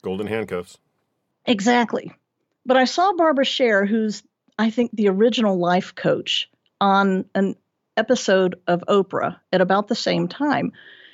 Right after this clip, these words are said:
Speaker 2: And Barbara had a book called I Could Do Anything If I Only Knew What It Was.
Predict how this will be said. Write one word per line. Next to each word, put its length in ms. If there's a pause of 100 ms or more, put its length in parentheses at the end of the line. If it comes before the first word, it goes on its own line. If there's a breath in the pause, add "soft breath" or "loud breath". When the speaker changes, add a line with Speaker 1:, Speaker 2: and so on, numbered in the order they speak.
Speaker 2:
And 140
Barbara 340
had 180
a 40
book 260
called 360
I 140
Could 160
Do 160
Anything 560
If 140
I 140
Only 260
Knew 180
What 160
It 100
Was. 560